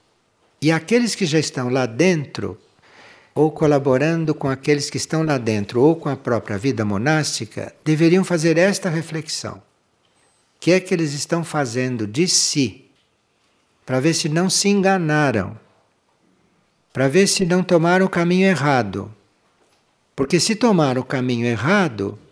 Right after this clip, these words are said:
vão ter que um dia reconhecer, voltar atrás e o monastério fica sempre por se fazer.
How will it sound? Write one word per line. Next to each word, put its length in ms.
vão 320
ter 300
que 340
um 180
dia 380
reconhecer, 840
voltar 400
atrás 520
e 80
o 60
monastério 640
fica 280
sempre 540
por 180
se 160
fazer. 460